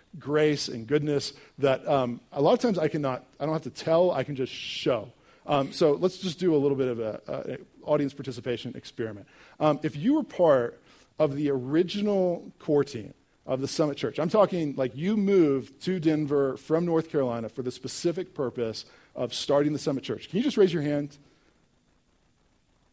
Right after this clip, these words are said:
Okay, so you see, look around you, like, there's some hands here. It's probably, like,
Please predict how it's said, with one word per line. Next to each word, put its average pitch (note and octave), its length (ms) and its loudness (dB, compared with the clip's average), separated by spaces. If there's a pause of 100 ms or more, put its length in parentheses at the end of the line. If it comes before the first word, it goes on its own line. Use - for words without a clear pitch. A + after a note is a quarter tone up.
(680)
Okay, C#3+ 300 4
so - 120 4
you F3 140 6
see, A3 240 0
look F#3 320 6
around F3 300 6
you, E3+ 180 4
like, D3 200 4
there's C#3 140 -4
some F#3 340 2
hands E3 600 -2 (180)
here. E3+ 240 6
It's E3 160 -2
probably, G3+ 240 10
like, D#3+ 240 6